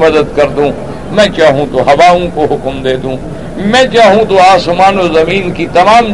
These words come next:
چیزیں جو ہیں وہ میرے تابع ہیں۔ لِلَّهِ جُنُودُ السَّمَاوَاتِ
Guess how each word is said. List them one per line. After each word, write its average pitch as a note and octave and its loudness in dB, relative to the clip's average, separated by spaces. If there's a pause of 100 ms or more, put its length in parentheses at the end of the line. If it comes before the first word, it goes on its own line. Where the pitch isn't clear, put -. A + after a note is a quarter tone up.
چیزیں F3+ -4
جو D#3+ -2
ہیں D#3+ 0
وہ D3+ -4
میرے D#3 0 (120)
تابع D#3 2 (100)
ہیں۔ D#3 -2 (360)
لِلَّهِ E3 2 (140)
جُنُودُ E3+ -4
السَّمَاوَاتِ C#3+ 0